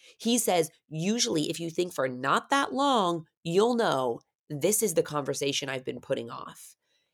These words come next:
And, ah, this is, like, this is just so good in so many ways. It applies to business. It applies to friendships. It applies to relationships, romantic relationships, relationships with your kids.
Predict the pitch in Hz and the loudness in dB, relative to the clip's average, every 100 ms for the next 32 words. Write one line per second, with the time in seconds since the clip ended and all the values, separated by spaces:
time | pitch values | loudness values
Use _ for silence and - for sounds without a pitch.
0 | _ 190 185 175 170 160 - _ - 202 | _ 0 2 0 -2 -4 -10 _ 10 10
1 | 269 180 - 165 208 233 - 208 175 170 | 10 2 -6 8 10 10 8 6 8 6
2 | 165 - _ 175 175 220 214 202 160 - | 4 0 _ -2 0 2 0 2 2 0
3 | - 160 - - 190 214 160 151 147 156 | -2 -2 0 4 6 4 6 6 6 2
4 | - - - 165 - 160 156 143 131 127 | -4 -10 0 0 2 2 2 0 -2 -4
5 | - - - - _ 156 139 - - - | -6 -12 -16 -20 _ 6 6 -2 -10 -14
6 | - 143 175 190 - - 151 139 - - | 0 0 0 -2 -4 -4 -2 -2 -4 -10
7 | - - - 147 175 - 208 - - - | -12 -12 -10 -6 -4 -4 -4 -4 -6 0
8 | 139 131 139 131 127 - - 127 120 135 | 0 0 -4 -8 -8 -8 -8 -6 -6 -8
9 | - _ _ _ _ _ _ 175 151 156 | -12 _ _ _ _ _ _ 4 4 6
10 | 165 175 214 196 - 196 - 151 151 180 | 6 4 0 0 0 0 2 2 4 2
11 | 208 196 196 190 190 196 170 196 190 165 | 0 -2 0 2 0 -4 0 2 2 0
12 | 156 147 147 175 156 156 - 147 - 131 | 2 4 4 2 -2 -4 -2 -6 -4 -8
13 | - - 160 185 254 285 - | -8 -6 0 2 2 0 -8